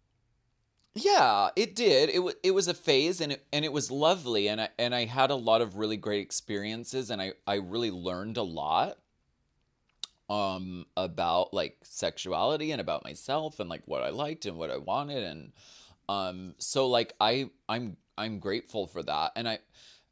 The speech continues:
and I, and I'm always really, like, shocked whenever I hear, like, you know, old, older gay men feeling, like, discriminated against by younger gay men, because that never, like, I never understood that, because, like,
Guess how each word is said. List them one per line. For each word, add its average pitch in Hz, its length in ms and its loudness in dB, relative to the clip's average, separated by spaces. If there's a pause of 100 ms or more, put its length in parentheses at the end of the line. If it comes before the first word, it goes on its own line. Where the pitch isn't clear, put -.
(120)
and 123 160 0
I, 117 160 -2 (240)
and 120 100 -4
I'm 117 120 -6
always 120 380 0
really, 110 380 0
like, 90 260 0
shocked - 800 0
whenever 85 380 -6
I 80 80 -4
hear, 80 580 -8
like, 73 440 -10 (520)
you 98 140 -12
know, 67 440 -8
old, 101 260 -4 (180)
older 104 440 -4 (200)
gay 98 220 -2
men 101 240 -6
feeling, 101 500 -4
like, 85 260 -8
discriminated 104 760 -6
against 165 600 -6 (280)
by 95 180 4
younger 98 500 -2
gay 254 200 -2
men, 320 380 -4 (480)
because 139 300 0
that 127 200 4
never, 120 560 2 (180)
like, 117 200 2
I 117 80 4
never 110 320 0
understood 107 640 -2
that, 71 260 2
because, 87 360 -8
like, 82 380 -2